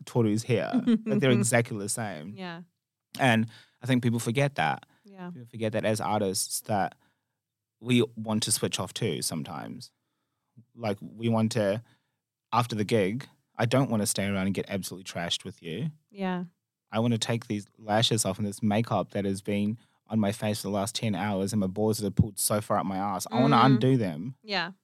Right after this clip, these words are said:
Speaker 2: <laughs>
Speaker 1: I wanna actually, although I'm a soft dainty woman, I do want a man spread.
Speaker 2: Yeah.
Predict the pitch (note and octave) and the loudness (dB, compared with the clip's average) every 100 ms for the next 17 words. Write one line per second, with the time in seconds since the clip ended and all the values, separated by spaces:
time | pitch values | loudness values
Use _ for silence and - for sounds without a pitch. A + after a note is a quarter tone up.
0 | _ _ - B3+ - - - B2 C#3+ D3 | _ _ -6 -6 -6 -10 2 8 10 10
1 | C#3 G#2+ C3+ C#3+ D3+ C3 - - _ _ | 8 8 6 6 4 4 2 -14 _ _
2 | _ _ _ - - C#3 C#3+ E3 D#3+ C#3+ | _ _ _ -6 2 6 6 6 6 4
3 | C#3 C3+ C3 C3+ A2+ G#2+ C3 A#2+ B2+ C#3 | 4 4 6 6 6 6 6 6 6 8
4 | C#3 C#3 C3+ A#2+ - F2 D#2+ D3+ - _ | 8 8 8 6 2 -2 -2 -8 -12 _
5 | G4 | 4